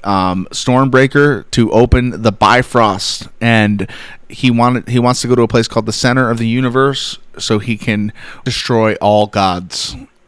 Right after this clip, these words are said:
However, this is fumbled by Thor when he comes back for a final fight, um, with a surprise appearance by Jane, who wasn't supposed to be there, but she shows up anyway. Thor uses the Thunderbolt to give all the children the power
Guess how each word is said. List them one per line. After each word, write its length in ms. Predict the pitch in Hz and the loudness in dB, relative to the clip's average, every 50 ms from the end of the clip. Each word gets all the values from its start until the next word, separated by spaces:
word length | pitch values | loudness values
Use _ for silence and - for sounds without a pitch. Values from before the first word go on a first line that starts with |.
| _ - | _ -12
However, 600 | - - 110 110 110 110 110 113 110 107 107 - - - - - - _ - | -4 -2 0 2 2 2 2 2 0 -2 -2 -4 -10 -20 -20 -20 -20 _ -8
this 220 | 117 113 110 - - | -6 -6 -4 -4 -4
is 320 | 113 107 104 - - - _ _ _ - | -6 -6 -6 -8 -10 -12 _ _ _ -20
fumbled 640 | - - - - 147 156 156 123 113 101 92 92 98 | -18 -6 0 2 2 2 4 4 2 2 2 0 -2
by 160 | 90 87 92 | -2 -4 -4
Thor 460 | - - - 98 98 92 90 90 95 95 - - _ | -6 -4 -2 0 0 0 0 -2 -2 -6 -12 -16 _
when 180 | - 98 98 98 | -8 -8 -6 -6
he 120 | 104 113 | -6 -8
comes 320 | 107 - 117 104 98 95 - | -6 -4 -4 -4 -4 -6 -8
back 640 | - - 110 - - 127 127 127 127 - - - - - - - - | -12 -14 -8 -2 0 2 2 2 0 -2 -6 -16 -20 -20 -20 -20 -14
for 200 | - - 107 95 | -6 -4 -2 -2
a 60 | 98 | -2
final 300 | - 110 104 104 101 95 | -2 -2 -2 -2 -4 -6
fight, 420 | - - 117 113 113 117 113 - - - - - - - - - - | -4 -2 0 0 0 0 -2 -6 -12 -16 -16 -18 -18 -18 -18 -12 -8
um, 220 | 92 92 92 95 | -4 -4 -2 -2
with 160 | 101 104 - | -2 -2 -4
a 40 | 113 | -4
surprise 440 | - - 98 - - 110 113 113 104 | -4 -4 -4 0 2 2 2 2 0
appearance 340 | 104 - 123 113 107 104 - | -2 -2 0 0 0 -2 0
by 200 | - 107 101 98 | 0 0 0 0
Jane, 400 | 98 - 104 101 104 107 101 98 | 0 0 0 2 2 2 0 0
who 100 | 104 98 | 0 0
wasn't 340 | 98 101 113 - 123 117 | 2 2 2 2 0 -4
supposed 320 | - 110 - 120 113 104 - | -4 -2 0 0 0 0 -2
to 80 | - | -4
be 160 | 101 107 107 104 | -2 0 0 2
there, 160 | 104 104 101 | 0 0 0
but 140 | 98 95 - | -2 -4 -4
she 100 | - 104 | -4 -4
shows 420 | - - - 120 113 117 82 90 - | -2 0 2 4 4 4 2 0 0
up 200 | 107 107 101 - - | 0 0 0 0 -4
anyway. 520 | - 92 101 101 98 98 98 95 95 101 101 - - - _ _ _ - | -2 0 2 2 2 2 2 0 -2 -4 -6 -8 -12 -14 _ _ _ -14
Thor 240 | - - 139 151 151 | -4 0 2 2 2
uses 460 | 131 113 120 143 160 147 151 151 135 | 2 2 0 0 0 0 -2 -2 -2
the 80 | 139 131 | -2 -2
Thunderbolt 540 | - 127 120 120 127 127 135 135 131 127 | 0 0 0 2 0 2 2 0 -2 -2
to 80 | - 123 | -4 -4
give 160 | 117 117 104 | -4 -2 0
all 160 | 87 110 120 | 2 0 2
the 100 | 113 123 | 0 -2
children 400 | 117 - - 117 113 113 120 120 | -4 -2 -4 -4 -2 0 0 0
the 80 | 113 101 | 0 -2
power 540 | - - - 98 101 107 117 127 135 143 | -4 -4 -2 0 2 2 2 2 0 -2